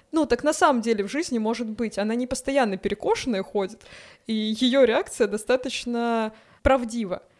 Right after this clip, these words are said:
А во втором фильме особенно, в третьем просто мне он в целом не нравится, я, наверное, там не, не особо переживала, как она себя ведёт, вот.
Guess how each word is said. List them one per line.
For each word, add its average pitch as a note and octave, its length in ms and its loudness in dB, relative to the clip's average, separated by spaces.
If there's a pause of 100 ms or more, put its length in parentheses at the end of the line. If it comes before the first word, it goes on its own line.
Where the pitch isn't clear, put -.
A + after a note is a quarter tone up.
(260)
А A3+ 120 6
во B3 100 4
втором D#4 460 4
фильме A#3 400 0
особенно, G3+ 720 0 (160)
в - 80 -20
третьем A3+ 280 2
просто G#3+ 300 -6
мне F#3+ 160 -4
он F#3+ 100 -6
в - 80 -18
целом G4 260 -2
не G#3 80 0
нравится, F#3+ 400 -4
я, F#3+ 60 -4
наверное, G3+ 340 -6
там G3 240 -6 (480)
не, A#3+ 380 0
не B3 120 4
особо B3+ 260 4
переживала, G3+ 500 -2
как - 220 -12
она F#3 100 -8
себя G#3 220 -8
ведёт, A3+ 240 -2 (360)
вот. A3 400 -2